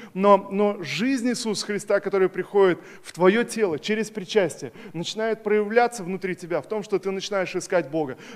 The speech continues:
ты начинаешь задаваться вопросами, ты не успокаиваешься, ты не смиряешься с грехом, что-то внутри поднимается, ты чувствуешь, что ты должен быть в церкви, ты чувствуешь, что ты должен быть в общении с верующими. Знаете что это? Это жизнь Иисуса, которая действует в твоём теле. Аллилуйя.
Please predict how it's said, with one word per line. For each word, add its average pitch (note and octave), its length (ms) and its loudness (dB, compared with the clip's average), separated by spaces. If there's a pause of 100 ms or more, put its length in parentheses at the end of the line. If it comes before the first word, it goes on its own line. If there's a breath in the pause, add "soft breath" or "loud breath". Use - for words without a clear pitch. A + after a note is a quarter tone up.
ты - 60 -8
начинаешь F3+ 420 -2
задаваться E3+ 460 0
вопросами, D#3+ 480 -2
ты E3 140 -6
не F3+ 100 -2
успокаиваешься, E3+ 840 0
ты E3+ 120 -8
не F#3 100 -4
смиряешься F3 560 -2
с C#3+ 60 -10
грехом, D#3 440 -6 (240 loud breath)
что-то F#3+ 260 0
внутри F#3+ 320 -4
поднимается, F#3 720 -2
ты E3 100 -6
чувствуешь, G3 400 -6
что F3 120 -4
ты G3+ 120 -6
должен F#3 300 0
быть E3+ 140 -8
в - 60 -20
церкви, F3 400 -2 (260 loud breath)
ты F3+ 80 -6
чувствуешь, G#3 380 -8
что F3+ 160 -2
ты G3 120 -4
должен F3+ 280 -4
быть F#3+ 140 -6
в F3 60 -4
общении F#3+ 360 -4
с F3 140 -6
верующими. E3+ 500 -2 (220 loud breath)
Знаете F#3 320 -2
что F#3+ 180 -4
это? E3 180 -6
Это D#3+ 180 -8
жизнь D#3+ 280 -6
Иисуса, D#3+ 380 -6
которая D3+ 300 -4
действует C#3 440 -4 (260 loud breath)
в - 60 -20
твоём C#3+ 220 0
теле. B2 280 -4 (1000)
Аллилуйя. D3 540 2